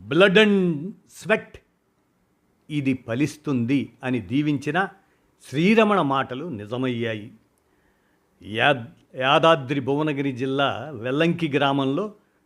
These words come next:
డాక్టర్ కూరెళ్ల విఠలాచార్య కర్ణాటకలోని మాండ్యలో తన సంపాదనలో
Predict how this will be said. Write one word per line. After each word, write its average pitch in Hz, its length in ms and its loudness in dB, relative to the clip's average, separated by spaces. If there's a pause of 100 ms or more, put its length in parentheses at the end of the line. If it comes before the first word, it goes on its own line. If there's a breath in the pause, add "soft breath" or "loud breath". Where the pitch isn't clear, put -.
డాక్టర్ 143 380 0
కూరెళ్ల 190 520 0
విఠలాచార్య 139 840 -2 (720)
కర్ణాటకలోని 190 840 2
మాండ్యలో 156 880 2 (140)
తన 131 160 -6
సంపాదనలో 143 920 -2